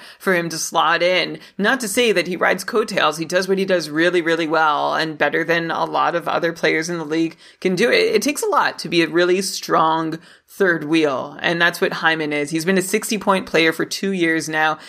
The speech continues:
He's actually had this really nice and tidy linear progression from being a thirty point guy to forty to fifty, then sixty point guy over the last two years of his career.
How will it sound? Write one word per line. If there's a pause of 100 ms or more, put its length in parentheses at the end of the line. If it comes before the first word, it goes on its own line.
(100)
He's
actually
had
this
really
nice
and
tidy (220)
linear
progression (160)
from
being
a
thirty (140)
point
guy
to
forty
to
fifty,
then
sixty
point
guy
over
the
last
two
years
of
his
career.